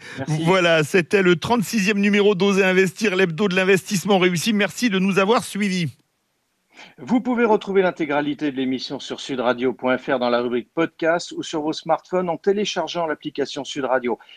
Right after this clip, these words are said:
Speaker 1: mais également sur oser investir point F R où vous retrouverez l'émission ainsi que les anciennes et bien plus encore. Dorénavant, sachez que vous pouvez également télécharger l'application Oser Investir sur Apple Store et Google Play. Merci de votre fidélité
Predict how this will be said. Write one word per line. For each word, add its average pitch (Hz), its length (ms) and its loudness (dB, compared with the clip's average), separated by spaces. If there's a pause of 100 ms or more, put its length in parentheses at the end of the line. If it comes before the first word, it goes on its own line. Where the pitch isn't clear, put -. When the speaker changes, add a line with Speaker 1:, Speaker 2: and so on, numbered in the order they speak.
(200)
Speaker 1:
mais 117 140 -4
également 127 380 4
sur 131 200 0
oser 139 200 2
investir 139 480 0
point 175 280 0
F - 140 -10
R 196 220 2
où 220 80 -2
vous 165 160 0
retrouverez 127 480 -2
l'émission 117 500 -2 (320)
ainsi 135 280 -6
que 135 100 -2
les 120 180 -2
anciennes 131 400 0 (100)
et 123 120 -2
bien 120 140 -2
plus 120 240 -12
encore. 117 380 -2 (360)
Dorénavant, 117 500 -2
sachez 147 320 -2
que 120 60 -16
vous 131 100 -6
pouvez 123 360 0 (120)
également 143 420 2
télécharger 139 460 -4
l'application 139 540 -4
Oser 135 160 -2
Investir 135 480 -6
sur - 220 -10 (100)
Apple 160 260 0
Store 165 480 0
et 156 100 -2
Google 151 320 -2
Play. 160 300 -2 (380)
Merci 190 360 2
de 180 60 -6
votre 202 180 0
fidélité 180 800 2